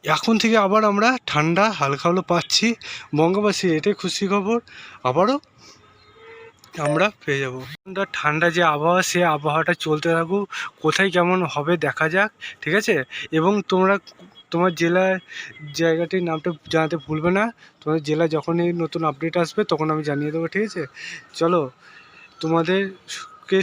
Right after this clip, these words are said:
সবাইকে একটা কথা বলো, সবাই সুস্থ থাকো এবং তোমাদের সবার কাছে ভিডিওটা বলে শেয়ার করে দিও, কারণ সব জায়গায় আস্তে আস্তে ঘনীভূত হচ্ছে যে মেঘটি। তোমরা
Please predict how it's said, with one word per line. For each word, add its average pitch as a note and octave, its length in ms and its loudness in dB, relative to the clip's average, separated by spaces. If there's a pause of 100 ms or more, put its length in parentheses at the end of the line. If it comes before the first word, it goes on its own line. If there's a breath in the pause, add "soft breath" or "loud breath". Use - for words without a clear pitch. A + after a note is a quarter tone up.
সবাইকে E3 280 2
একটা D#3+ 200 -4
কথা F3 220 -2
বলো, F#3+ 100 0 (100)
সবাই E3+ 260 -2
সুস্থ D#3 220 -10 (120)
থাকো F#3 240 -2 (560 loud breath)
এবং F3 200 -2 (200)
তোমাদের F3 260 0 (680 loud breath)
সবার D#3 280 2
কাছে F3 180 0 (160)
ভিডিওটা E3 360 0
বলে F3+ 140 2 (120)
শেয়ার E3+ 280 0
করে E3+ 200 0
দিও, D#3 140 0 (160)
কারণ D#3+ 180 0 (420 loud breath)
সব D3+ 160 4 (120)
জায়গায় F3+ 300 2 (120)
আস্তে - 240 -6
আস্তে E3+ 180 -2 (100)
ঘনীভূত D#3 380 0
হচ্ছে - 300 -2 (500 loud breath)
যে D#3 60 4 (120)
মেঘটি। D#3 420 0 (420 loud breath)
তোমরা E3+ 260 4